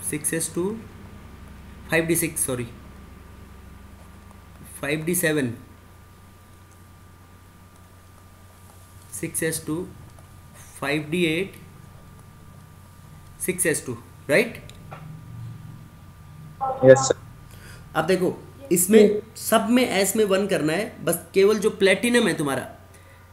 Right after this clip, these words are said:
Speaker 1: प्लेटिनम के अंदर तो यहाँ पे क्या आ जाएगा, पीटी के अंदर फ़ाइव डी, फ़ाइव डी में तो होता है नाइन,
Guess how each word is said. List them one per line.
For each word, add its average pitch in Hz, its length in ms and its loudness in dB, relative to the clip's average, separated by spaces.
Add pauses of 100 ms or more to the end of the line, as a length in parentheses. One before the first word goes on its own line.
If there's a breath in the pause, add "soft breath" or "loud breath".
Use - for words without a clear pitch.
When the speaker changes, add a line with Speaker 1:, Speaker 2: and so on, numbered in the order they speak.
Speaker 1:
प्लेटिनम 220 480 4
के 220 100 0
अंदर 208 260 0
तो 202 80 -2
यहाँ 131 300 0
पे 190 120 2
क्या 196 160 2
आ - 40 2
जाएगा, 185 320 4 (120)
पीटी 190 260 0
के 175 120 0
अंदर 185 280 -2 (300)
फ़ाइव 160 320 2
डी, 185 180 4 (2500)
फ़ाइव 165 280 0
डी 190 120 2
में 202 140 4
तो 180 80 0
होता 160 160 -2
है 160 80 4
नाइन, 160 360 2